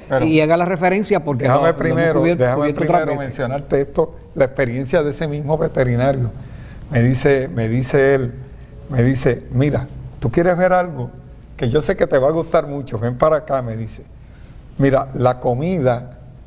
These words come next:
Speaker 1: de perro y de gato
Speaker 2: Ujú.
Speaker 1: más cara que existe, la que nosotros les recomendamos a la gente que son muy exigentes con sus animales.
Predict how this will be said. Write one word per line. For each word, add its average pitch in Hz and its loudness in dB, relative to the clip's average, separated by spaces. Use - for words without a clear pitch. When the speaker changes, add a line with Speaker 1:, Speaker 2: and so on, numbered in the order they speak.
Speaker 1:
de 120 2
perro 120 2
y 127 -2
de 113 4
gato 123 2
Speaker 2:
Ujú. - -8
Speaker 1:
más 151 4
cara 147 2
que 143 -8
existe, 117 -6
la 110 -2
que 120 -4
nosotros 135 0
les 123 2
recomendamos 131 0
a - 0
la 123 0
gente 143 -2
que 147 -2
son 139 -2
muy 160 2
exigentes 143 -2
con 135 -4
sus 120 0
animales. 123 2